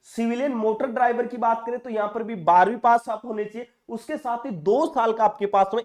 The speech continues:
experience होना चाहिए, मतलब आपका पास में जो driving license है, heavy motor driving license है, वो दो साल पुराना होना चाहिए,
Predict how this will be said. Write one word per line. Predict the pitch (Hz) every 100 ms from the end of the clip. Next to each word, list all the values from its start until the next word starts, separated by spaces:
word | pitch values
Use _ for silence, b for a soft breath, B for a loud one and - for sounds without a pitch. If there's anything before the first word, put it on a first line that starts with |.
| -
experience | 202 202 - 233 247 240
होना | 180 165
चाहिए, | 160 165
मतलब | 165 240
आपका | - 254 240
पास | 208 208 233
में | 226
जो | 220
driving | 156 180 220 269
license | 202 165 202 190 -
है, | 202 - _ _ 214
heavy | 202 269
motor | 240 214 226
driving | 202 202 214 220
license | 180 170 202 247
है, |
वो | 226
दो | 185 170 233
साल | 233 -
पुराना | - 254 233 247
होना | 226 160 147
चाहिए, | 143 143 135